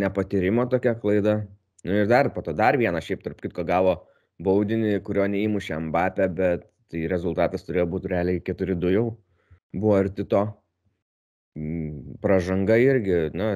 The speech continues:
ten, na, nesakyčiau, kad ten jau tada baisi klaida, bet, bet vėl nepasisekė, kamuolį normaliai nesužaidė, per kojas perėjo ir viskas.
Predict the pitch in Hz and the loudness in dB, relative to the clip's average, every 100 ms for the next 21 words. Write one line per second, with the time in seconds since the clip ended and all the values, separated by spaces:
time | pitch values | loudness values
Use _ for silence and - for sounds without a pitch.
0 | 92 87 82 85 _ - _ _ _ _ | -4 -6 -6 -10 _ -20 _ _ _ _
1 | _ _ _ _ _ _ _ - 110 143 | _ _ _ _ _ _ _ -2 4 4
2 | 147 156 156 156 202 196 135 107 101 104 | 6 4 2 0 0 0 0 2 -2 -4
3 | 101 98 95 92 95 98 98 127 123 95 | -6 -6 -4 -4 -2 -2 -4 -4 -2 0
4 | 80 101 120 120 127 135 139 92 82 87 | 0 -2 -2 -4 -6 -2 -2 -2 -4 -6
5 | 113 113 - 85 92 104 92 85 85 82 | -8 -6 -6 0 0 2 0 -2 -4 -4
6 | 87 95 85 76 - 95 104 87 - 78 | -2 -2 -2 -6 -6 -2 -2 -2 -4 -4
7 | 82 80 85 - 71 76 90 95 95 101 | 0 0 0 -4 -4 -2 -2 -2 -4 -6
8 | 110 113 92 | -8 -8 -14